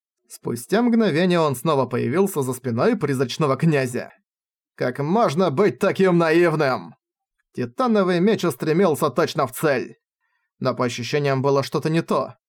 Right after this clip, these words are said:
Хьюго понял, что Парадис перехитрил его. Мощный вихрь охватил огненного ястреба со всех сторон. Призрачный князь полностью его заблокировал. Однако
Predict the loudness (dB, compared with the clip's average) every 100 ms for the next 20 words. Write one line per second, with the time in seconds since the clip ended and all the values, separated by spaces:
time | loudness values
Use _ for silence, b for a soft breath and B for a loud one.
0 | _ _ _ _ -10 -4 -2 0 -2 -2
1 | 0 2 2 0 -2 -2 0 2 2 2
2 | 2 0 0 2 0 2 2 4 2 2
3 | 0 -4 -12 _ _ _ _ -10 -4 -2
4 | -2 -2 -2 0 0 0 -2 -2 0 2
5 | 2 0 0 0 2 0 -2 -4 -4 -4
6 | -4 -4 -4 -4 0 0 0 -4 -12 _
7 | _ _ -6 -2 -2 -2 -4 -8 -4 -2
8 | -2 -4 -2 0 2 0 0 2 2 0
9 | -2 -2 0 2 2 -2 -6 _ _ _
10 | _ _ -6 -2 0 0 0 2 0 -4